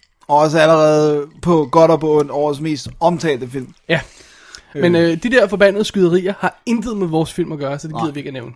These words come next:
Speaker 1: Nej. Ikke andet end, at det selvfølgelig er skrækkeligt og
Speaker 2: Ja.
Speaker 1: sørgeligt.
Speaker 2: Det er meget skrækkeligt, meget sørgeligt, har ikke noget med film at gøre.
Speaker 1: Nej.
Speaker 2: Nej.
Speaker 1: Og ikke filmens skyld.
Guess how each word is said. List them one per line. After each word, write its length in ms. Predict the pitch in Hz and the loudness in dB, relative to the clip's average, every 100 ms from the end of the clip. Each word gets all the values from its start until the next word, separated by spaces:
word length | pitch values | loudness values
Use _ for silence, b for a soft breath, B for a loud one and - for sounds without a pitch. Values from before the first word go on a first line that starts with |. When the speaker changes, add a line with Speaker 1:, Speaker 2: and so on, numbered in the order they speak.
| _ | _
Speaker 1:
Nej. 120 | 139 - _ _ _ - | -4 -4 _ _ _ -6
Ikke 220 | 170 156 | -4 -2
andet 140 | 135 | -4
end, 80 | 131 | -6
at 120 | 127 | -8
det 80 | 120 | -10
selvfølgelig 300 | 117 123 123 | -10 -6 -6
er 60 | 113 | -6
skrækkeligt 500 | - 101 95 107 - _ | -8 -12 -12 -18 -20 _
og 60 | |
Speaker 2:
Ja. 60 | 127 | -10
Speaker 1:
sørgeligt. 360 | 107 90 98 _ _ | -10 -16 -18 _ _
Speaker 2:
Det 40 | 165 | -2
er 40 | |
meget 200 | 156 185 | 0 0
skrækkeligt, 420 | - 170 165 190 - | 2 0 0 -6 -8
meget 220 | 151 151 | -2 -2
sørgeligt, 360 | - 147 143 156 - | 0 0 0 -6 -12
har 120 | - | -10
ikke 120 | 151 139 | -8 -8
noget 100 | 127 | -12
med 80 | |
film 200 | 120 131 | -12 -12
at 60 | 127 | -12
gøre. 140 | 117 113 - | -14 -16 -12
Speaker 1:
Nej. 120 | 127 - _ _ - | -12 -12 _ _ -20
Speaker 2:
Nej. 80 | - _ _ | -20 _ _
Speaker 1:
Og 180 | 135 131 | -2 -2
ikke 160 | 131 - | -4 -6
filmens 320 | 123 101 107 | -10 -10 -14
skyld. 220 | - 101 | -14 -16